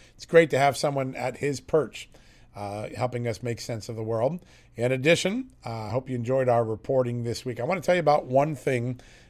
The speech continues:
that we're doing at Just the News, and it's only because so many of you have reached out in messages and web messages, email, Twitter messages to me. People say two things. Uh, "I would love an ad-free experience at, uh, Just the News so I can just focus on the news, not the ads, not the autoplay videos.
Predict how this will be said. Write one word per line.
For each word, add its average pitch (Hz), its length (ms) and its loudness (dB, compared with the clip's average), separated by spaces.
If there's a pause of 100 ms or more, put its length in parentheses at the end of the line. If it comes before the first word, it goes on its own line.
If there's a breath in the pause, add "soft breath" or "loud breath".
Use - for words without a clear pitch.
(100)
that 120 260 0
we're 120 160 -2
doing 117 520 -4
at 113 160 -10
Just 117 220 -4
the 120 60 -10
News, 107 160 -10
and 107 80 -8
it's 110 100 -12
only 151 220 -4
because 151 380 0
so 143 200 -2
many 135 260 -4
of 127 80 -6
you 135 160 -4
have 113 240 -2 (300 soft breath)
reached 139 320 -2
out 135 260 6
in 110 160 -8
messages 123 520 -2
and 107 120 -6
web 131 180 4
messages, 123 560 -4
email, 131 600 2 (180 loud breath)
Twitter 165 260 4
messages 123 480 -2
to - 80 -10
me. 120 180 -6 (320 loud breath)
People 202 200 -2
say 185 160 0
two 180 140 -4
things. 113 320 -8 (360 soft breath)
Uh, 120 220 0 (200)
"I 170 160 2
would 170 140 -2
love 135 440 8
an 120 180 -6
ad-free 123 480 0
experience 113 500 -8
at, 110 160 -4 (140)
uh, 107 140 -8
Just 110 260 -4
the 113 80 -8
News 110 220 -6
so 113 80 -4
I 104 40 -4
can 107 140 -10
just 123 160 -8
focus 123 300 -2
on 120 120 -4
the 117 80 -6
news, 113 280 -4
not 117 180 -6
the 117 140 -6
ads, 107 420 -4
not 110 180 -10
the 123 80 -4
autoplay 120 400 0
videos. 104 400 -6